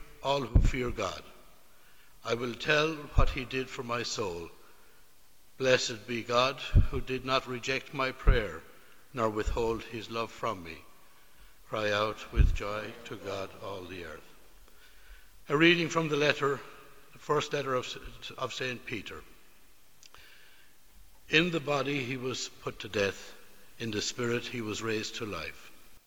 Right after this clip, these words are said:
Reverence the Lord Christ in your hearts, and always have your answer ready for people who ask you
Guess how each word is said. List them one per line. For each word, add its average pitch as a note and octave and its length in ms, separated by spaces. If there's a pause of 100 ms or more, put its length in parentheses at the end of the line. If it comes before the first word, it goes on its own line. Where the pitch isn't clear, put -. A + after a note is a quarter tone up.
(800)
Reverence E3 720 (720)
the C#3 80
Lord C#3 360
Christ G#2+ 520
in A#2+ 140
your A2 180
hearts, - 480 (920)
and A#2+ 160
always C#3 440
have B2+ 180
your B2 180
answer A#2+ 320
ready A#2 300
for A2+ 220
people A#2+ 400
who A2+ 180
ask A2+ 300
you A#2 220